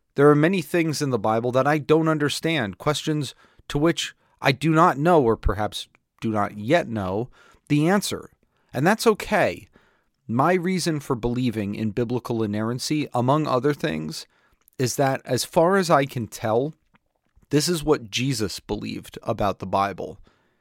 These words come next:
and it is how the prophets and the apostles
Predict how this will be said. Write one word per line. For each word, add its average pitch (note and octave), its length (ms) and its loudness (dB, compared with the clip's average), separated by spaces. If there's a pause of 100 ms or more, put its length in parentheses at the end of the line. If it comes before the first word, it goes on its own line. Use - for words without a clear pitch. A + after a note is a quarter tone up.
(140)
and B2+ 160 0
it B2 100 0
is B2+ 140 -2
how B2+ 180 6
the A#2+ 120 -2
prophets - 720 -2
and A#2 160 -6
the B2 100 -2
apostles C3+ 760 0